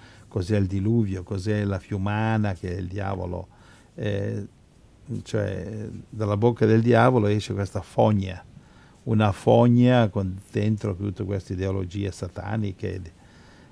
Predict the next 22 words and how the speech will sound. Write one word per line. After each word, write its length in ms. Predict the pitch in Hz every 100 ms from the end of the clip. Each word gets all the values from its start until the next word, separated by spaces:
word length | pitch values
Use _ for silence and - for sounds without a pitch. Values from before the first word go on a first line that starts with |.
| _
che, 220 | 101 98
di, 140 | 95
che, 280 | 92 101 101 -
eh, 160 | 101
ho 280 | 104 110 104
enumerato, 1080 | 101 101 101 104 107 104 95 113 107 110 107
eh, 420 | 101 98 104 104
ideologie 520 | 104 107 107 98 110
diverse, 880 | 104 101 104 120 107 - 101 92 92 - - - - - - -
eh, 400 | - 104 101 104
in 140 | 107
competizione 720 | - 107 117 101 107 - 113 113
una 140 | 110
con 200 | - 113
l'altra 500 | 107 113 120 107 110
nel 220 | 110 110
mondo, 640 | 104 110 120 123 117 117 110
il 60 |
mondo 400 | 113 135 175 156
sempre 320 | - 135 131
più 120 | 120 151
anarchico, 880 | 131 151 160 117 131 - 95 92